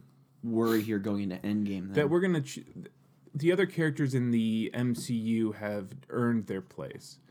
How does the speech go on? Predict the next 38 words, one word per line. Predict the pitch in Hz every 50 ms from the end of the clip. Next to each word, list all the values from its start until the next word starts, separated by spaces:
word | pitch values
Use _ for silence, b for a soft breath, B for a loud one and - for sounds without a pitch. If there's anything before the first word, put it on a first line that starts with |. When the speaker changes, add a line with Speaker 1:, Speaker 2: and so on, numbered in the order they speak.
| b -
Speaker 1:
Mm-hmm. | 110 110 104 95 95
Speaker 2:
and | 110 117
that | 117 110 101 98
she | - - - - 147 143
gets | 131 135 123 123 -
one | 127 113 113 113 113 117 113 113 110
movie, | 110 107 110 98 110 104 104
which | 101 104 95 -
is | 101 95
basically | - 110 104 98 - - 98
a | 90
backstory, | 90 98 92 92 95 - - - 101 95 85 87 85 - -
and | 95 104
then | 98 95 98
they | 98 98 98
give | - - 101 190 180
her | - - - 107 104 95 98 98 95
the | 104 107 98 98 98 90
"Let's | 92 104 - -
defeat | - 95 - - 87 - -
Thanos." | 87 - - - - - - - - - - _ -
Speaker 1:
Gotcha. | - 104 87 - - -
Speaker 2:
When | 135 131 131
we've | 127 127 120 110
gone | 113 120 110 110 110 110 104
through | - 117 113 107 107 107 107 104 104 104 104 - - b b b b b b b b - -
other | - 120 117 123 120 117
Avengers | 110 98 104 110 113 117 113 113 107 95 104
movies | 104 104 104 101 104 104 104 98 98
and | 101 104 104
come | - - 110 101 101 92
to | - 98
love | 98 104 101 98 101 98 95
these | 95 92 92
characters | - - 120 113 110 110 - 90 92 -
because | - 98 - - 107 104
they've | 98 104 98 90 -
overcome | 85 92 92 90 87 - - 98 95 98 101 104